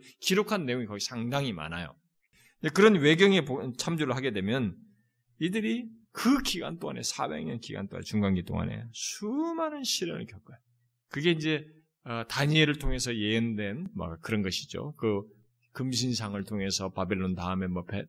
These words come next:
바-, 메데, 바사, 바사 다음에 헬라, 헬라, 로마 제국이 오고 그리스도가 오는 뭐 이런 걸로 다 예언돼 있잖아요. 근데 거기에 헬라 제국이 있을 때 있-, 있을 뭐 거기에 이상으로 막 설명한 것 중에 보면 정말 끔찍한 내용이네.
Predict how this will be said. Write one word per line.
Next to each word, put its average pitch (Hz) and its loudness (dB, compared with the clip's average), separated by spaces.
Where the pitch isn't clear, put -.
바-, - -8
메데, 92 -4
바사, 92 -6
바사 98 -6
다음에 90 -6
헬라, 92 -4
헬라, 92 -4
로마 95 4
제국이 92 0
오고 92 -2
그리스도가 101 0
오는 95 -4
뭐 98 -8
이런 160 2
걸로 143 0
다 131 -10
예언돼 123 0
있잖아요. 87 -10
근데 214 -4
거기에 202 -2
헬라 202 0
제국이 151 -4
있을 131 2
때 123 2
있-, 120 -2
있을 120 -2
뭐 117 -4
거기에 110 0
이상으로 117 0
막 101 -8
설명한 127 -2
것 113 -4
중에 101 -6
보면 104 -2
정말 165 -6
끔찍한 285 0
내용이네. 82 -4